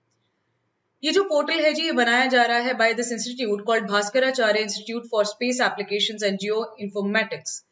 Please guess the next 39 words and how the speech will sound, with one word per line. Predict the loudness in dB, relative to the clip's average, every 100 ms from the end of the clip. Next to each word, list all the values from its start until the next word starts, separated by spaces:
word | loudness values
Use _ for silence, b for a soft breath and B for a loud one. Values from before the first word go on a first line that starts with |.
| _ _
ये | 0 2
हमारा | 2 2 2 2
गुजरात | 0 0 2 2
के | -2
अंदर | -4 -4
located | -4 -4 -4 -4
है। | -4 -6 -12 _
तो |
ये | 0 2 2 2
जो | 0 0
है | 2 2
institute | 0 -4 -6 -6 -4
design | -2 0 0
करने | 0 0 2
वाला | 2 0
है | -2
इस | -4
पोर्टल | -4 -2 -2
को। | -4 -12 _ _ _ -2
Now | 2 2 -2 -12 -20 _ -4
if |
we | 2 2
understand | 2 2 0 2
more | 2 4
about | 4 4 2
the | 2
project, | 4 2 2 -4 -4
तो | -2
होने | -2 -2
क्या | 0 0
वाला | 2 2 2
है, | 0 0
we | 0 0
are | 0
doing | 0 0 0 -4 _
a | -2 0 0
technocentric | 0 -4 -6 -6 -4 -2 -2 -2 -6 -4 -2
administrative | 0 0 -2 -2 -2 -4 0 -2 -2
initiative। | -4 -6 -8 -14 -20